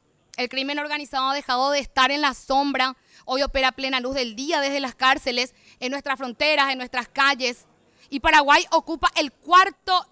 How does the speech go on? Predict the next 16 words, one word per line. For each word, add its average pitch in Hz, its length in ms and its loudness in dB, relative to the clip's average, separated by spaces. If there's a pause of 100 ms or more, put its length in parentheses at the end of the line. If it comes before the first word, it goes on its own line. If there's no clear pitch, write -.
lugar 277 680 -2
mundial 254 600 0
en 269 140 -6
el 262 200 -6
índice 320 640 -6
global 240 580 0
del 240 260 -4
crimen 277 460 -6
organizado. 269 840 2 (320)
Y 277 100 -8
seguimos 359 520 -4
diciendo 359 480 -12
que 285 140 -16
podemos 294 480 -12
estar 302 300 -10
mejor. 359 420 -6